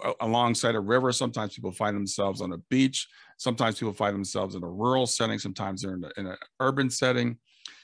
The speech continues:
So in that way, they're, they're kinda different, um, but they're also universal. There are some universal lessons from N D Es, and there are some common elements, as I'm sure you're all aware. Uh, and I was thinking about this. I was thinking about how snowflakes are different, are unique.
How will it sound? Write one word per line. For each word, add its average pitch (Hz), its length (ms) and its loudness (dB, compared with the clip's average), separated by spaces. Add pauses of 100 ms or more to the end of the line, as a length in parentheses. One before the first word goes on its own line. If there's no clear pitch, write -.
(100)
So 143 480 4
in 139 140 2
that 170 240 2
way, 135 240 2
they're, 120 180 -4 (140)
they're 127 160 -2
kinda 120 300 0
different, 117 520 0 (540)
um, 113 460 2 (200)
but 131 300 0 (200)
they're 135 200 2
also 180 280 0
universal. 123 720 2 (560)
There 127 180 6
are 127 80 6
some 120 240 0
universal 127 720 2
lessons 110 460 -2
from 104 160 -8
N 104 160 -2
D 98 220 -2
Es, - 80 -8
and 110 120 -2
there 117 100 4
are - 20 0
some 117 180 -4
common 135 400 0
elements, 120 460 -2
as 107 80 -12
I'm 101 80 -6
sure - 180 0
you're 110 160 0
all 107 160 -2
aware. 101 420 -2 (480)
Uh, - 40 -2
and 113 180 2
I 117 80 2
was 113 320 -2 (300)
thinking 175 200 2
about 127 140 4
this. 117 160 -2
I 120 40 2
was 104 100 -2
thinking 135 200 0
about 117 80 0
how 107 40 2
snowflakes 123 640 0
are 107 80 -2
different, 101 480 -2
are 104 160 0
unique. 107 380 -2